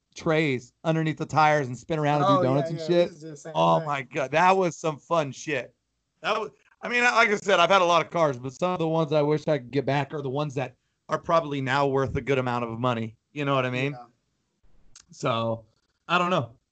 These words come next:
Speaker 1: The,
Speaker 2: I
Speaker 1: the
Speaker 2: think my
Speaker 1: four sixty
Speaker 2: favorite,
Speaker 1: fun.
Speaker 2: if I could, if I could own any sports car at this point in my life, I think I have, you know, when you see one, like you said, your Chevelle,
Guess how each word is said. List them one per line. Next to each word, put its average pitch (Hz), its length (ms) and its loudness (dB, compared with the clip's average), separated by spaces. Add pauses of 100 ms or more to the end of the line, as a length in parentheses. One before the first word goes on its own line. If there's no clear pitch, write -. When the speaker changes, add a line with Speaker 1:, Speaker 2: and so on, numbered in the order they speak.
(320)
Speaker 1:
The, 135 80 -4
Speaker 2:
I 175 260 0
Speaker 1:
the 147 140 -2
Speaker 2:
think - 20 -4
my - 40 -10
Speaker 1:
four 170 160 2
sixty 175 300 -6
Speaker 2:
favorite, 185 280 -10
Speaker 1:
fun. 113 120 -6 (220)
Speaker 2:
if 160 140 -20
I 233 120 -2
could, 285 220 -14 (460)
if 151 100 -18
I 269 120 -10
could - 240 -16
own 185 360 -10
any 175 260 -12
sports 160 500 -16
car 120 260 -14 (400)
at 147 120 -14
this 277 160 -10
point 214 280 -10
in 180 40 -14
my 170 160 -4
life, 160 280 -10 (340)
I 165 80 -10
think 233 240 -8
I 214 120 -4
have, 196 220 -10 (480)
you 262 200 -12
know, 370 160 -4
when 254 180 -10
you 180 200 -14
see 185 340 -18
one, 175 240 -8
like 190 200 -10
you 185 60 -18
said, 170 240 -12
your 147 100 -12
Chevelle, 147 480 -10